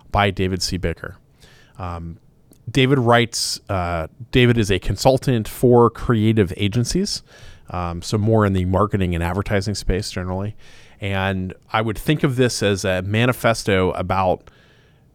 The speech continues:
about using expertise, about elevating the impact of advisors who sell impact, who sell insights rather, as individuals, as experts.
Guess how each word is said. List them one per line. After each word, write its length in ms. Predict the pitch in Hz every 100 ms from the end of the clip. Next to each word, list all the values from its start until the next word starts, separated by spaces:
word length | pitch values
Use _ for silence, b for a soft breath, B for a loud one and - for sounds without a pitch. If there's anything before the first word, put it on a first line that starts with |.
| _
about 480 | - 90 98 98 - _ _ _ _ _
using 760 | 117 107 127 139 131 123 117 - -
expertise, 840 | 98 - 92 - 95 - - - -
about 300 | 90 98 -
elevating 600 | 127 135 135 127 120 117 98
the 200 | 98 98
impact 400 | 113 - 104 107
of 160 | 87
advisors 720 | 90 87 98 107 104 107 101
who 180 | - 101
sell 520 | - - 110 104 107 101
impact, 640 | 101 95 101 90 90 - -
who 100 | 92
sell 380 | - 104 104 104
insights 480 | 104 - 87 78
rather, 340 | 90 85 85 80
as 260 | 80 82 -
individuals, 640 | 92 85 85 80 - -
as 160 | 80 78 -
experts. 640 | 90 - - - -